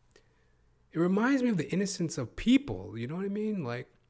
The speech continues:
uh, we're just people. You know what I mean?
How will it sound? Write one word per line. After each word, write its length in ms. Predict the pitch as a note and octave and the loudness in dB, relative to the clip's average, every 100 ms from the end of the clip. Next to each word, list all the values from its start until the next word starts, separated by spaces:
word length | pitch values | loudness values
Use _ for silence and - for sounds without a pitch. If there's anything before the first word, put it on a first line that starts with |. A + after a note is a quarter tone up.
| _ _ _ _ _ _ _ _ _ _ _ _ _ _ _ _ _ _ _ _ _ _ _ _ _ _ _ _ _ _ _ _ _ _ _ _ _ _ _ _ _ _ | _ _ _ _ _ _ _ _ _ _ _ _ _ _ _ _ _ _ _ _ _ _ _ _ _ _ _ _ _ _ _ _ _ _ _ _ _ _ _ _ _ _
uh, 540 | - - C3 C3+ C#3+ D3+ - _ _ _ _ - | -20 -16 -14 -14 -16 -18 -20 _ _ _ _ -8
we're 80 | G#3 | -6
just 320 | G3 C#4 B3+ - _ _ _ _ _ _ _ _ _ _ _ _ _ _ _ _ _ | 0 2 0 -8 _ _ _ _ _ _ _ _ _ _ _ _ _ _ _ _ _
people. 520 | - G3+ A3+ E2+ - - _ _ _ _ _ _ _ _ _ _ _ _ _ | 2 4 4 -2 -6 -20 _ _ _ _ _ _ _ _ _ _ _ _ _
You 100 | B2 | -2
know 60 | E3 | -2
what 60 | |
I 40 | G3 | -2
mean? 360 | D#3+ G3+ F#3+ | -2 -4 -6